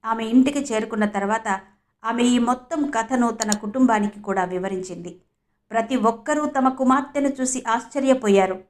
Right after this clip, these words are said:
అలాగే ఎంతో సంతోషించారు కూడా.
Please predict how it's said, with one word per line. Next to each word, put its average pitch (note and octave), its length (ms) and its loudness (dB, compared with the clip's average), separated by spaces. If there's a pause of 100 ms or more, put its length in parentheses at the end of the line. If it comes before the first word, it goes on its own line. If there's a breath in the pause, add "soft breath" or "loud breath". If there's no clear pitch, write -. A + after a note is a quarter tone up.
(400)
అలాగే D4+ 360 2
ఎంతో C4 440 2
సంతోషించారు A#3+ 840 0
కూడా. G3+ 300 -2